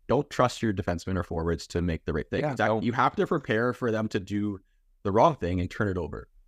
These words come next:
Speaker 1: or to fumble
Speaker 2: Yes.
Speaker 1: it, or do all these things. And, like,
Speaker 2: Yes.
Speaker 1: like, when you're making a pass to your defenseman, you have to make sure it's flat. You have to give them the most opportunity to succeed rather for them, them to f-,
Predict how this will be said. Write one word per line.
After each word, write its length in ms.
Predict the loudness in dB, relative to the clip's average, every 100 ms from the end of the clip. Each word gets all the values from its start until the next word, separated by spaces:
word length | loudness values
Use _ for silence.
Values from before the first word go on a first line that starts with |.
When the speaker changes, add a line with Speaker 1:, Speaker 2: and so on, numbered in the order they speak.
| -4
Speaker 1:
or 400 | 0 2 0 -2
to 260 | -2 -4
fumble 320 | 2 2 4 0
Speaker 2:
Yes. 100 | 0
Speaker 1:
it, 40 | -2
or 100 | 0
do 200 | 2 2
all 60 |
these 200 | 2 0
things. 320 | 0 0 -2 -4
And, 140 | -2 0
like, 160 | 0
Speaker 2:
Yes. 100 | 2 2
Speaker 1:
like, 140 | 2 -8 -20 -8
when 140 | -2 0
you're 80 | 2
making 320 | 0 2 -2
a 60 |
pass 420 | 0 4 4 4 -4
to 100 | -4
your 120 | -2
defenseman, 340 | -2 -2 -4
you 100 | -6
have 300 | 0 2 2 -2
to 240 | -6 -6 -10 -14 -4
make 140 | -4
sure 140 | 0 0
it's 160 | -2 -12 2
flat. 300 | 4 4 0
You 100 | -4
have 80 | -2
to 60 | 2
give 120 | 2
them 100 | 2
the 80 | 2
most 360 | 2 2 0 0
opportunity 500 | 0 0 -2 -2 -2
to 80 | -4
succeed 600 | -8 -8 0 2 2 -4 _ _ 0
rather 260 | 2 2
for 140 | 0 0
them, 240 | 0 -4 -2
them 220 | 0 2
to 40 |
f-, 120 | -2